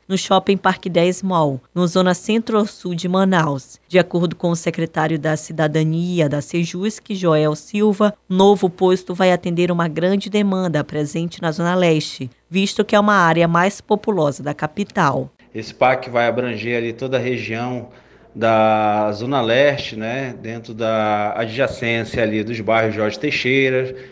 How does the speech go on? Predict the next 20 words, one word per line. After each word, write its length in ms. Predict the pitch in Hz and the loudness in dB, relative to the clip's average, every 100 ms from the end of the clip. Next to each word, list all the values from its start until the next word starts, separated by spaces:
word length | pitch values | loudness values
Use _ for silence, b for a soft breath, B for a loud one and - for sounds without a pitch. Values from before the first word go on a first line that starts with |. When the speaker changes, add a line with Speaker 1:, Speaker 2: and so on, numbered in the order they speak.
| B B - | B B -8
Speaker 2:
é, 320 | 107 107 104 | -2 0 0
Grande 300 | 98 107 107 | -2 -4 -4
Circular 640 | - 107 - 156 131 131 | -6 -10 0 2 4 4
e 220 | 135 131 143 | 0 -2 -2
et 140 | 143 | -4
cetera. 720 | - 120 127 - 143 147 - - B B B B B - | -4 0 0 0 -2 -4 -8 -18 B B B B B -4
E 480 | 151 165 175 180 175 | 0 2 4 4 4
o 80 | |
que 100 | 175 | 2
acontece? 600 | 185 185 165 135 117 - 185 | -2 -4 -2 0 0 -2 -6
O 480 | 214 202 190 170 151 | -4 -2 0 0 -2
Espaço 380 | - 175 170 | -2 -4 -2
do 80 | 156 | -6
Consumidor 880 | 156 143 - 139 110 127 156 135 110 | -6 -8 -6 -6 -4 0 2 2 0
é 140 | 123 147 | -2 -2
a 60 | |
junção 720 | 147 147 - 156 185 196 190 - | -2 -6 -4 -4 -2 -4 -6 -12
de 320 | 120 120 127 | -10 -6 -6
duas 320 | 123 156 151 | 0 0 0
instituições, 1000 | 147 - 131 143 131 - 127 160 165 - | -2 -4 -2 -2 -2 -2 -2 0 -2 -8